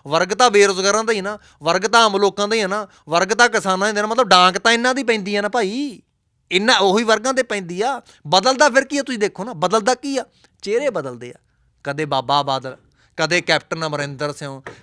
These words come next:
ਕਦੇ ਚਰਨਜੀਤ ਸਿੰਘ ਚੰਨੀ, ਕਦੇ, ਅਹ, ਆਪਣੇ ਮੁੱਖ ਮੰਤਰੀ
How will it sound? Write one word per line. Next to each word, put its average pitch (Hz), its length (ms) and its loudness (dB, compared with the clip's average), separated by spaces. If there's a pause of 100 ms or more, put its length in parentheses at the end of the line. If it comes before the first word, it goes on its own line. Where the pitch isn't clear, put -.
ਕਦੇ 170 240 2
ਚਰਨਜੀਤ 160 580 -2
ਸਿੰਘ 160 180 -8 (120)
ਚੰਨੀ, 151 540 -8 (400)
ਕਦੇ, 160 540 2 (320)
ਅਹ, 143 480 0
ਆਪਣੇ 151 300 -4
ਮੁੱਖ 143 280 -6
ਮੰਤਰੀ 160 340 -6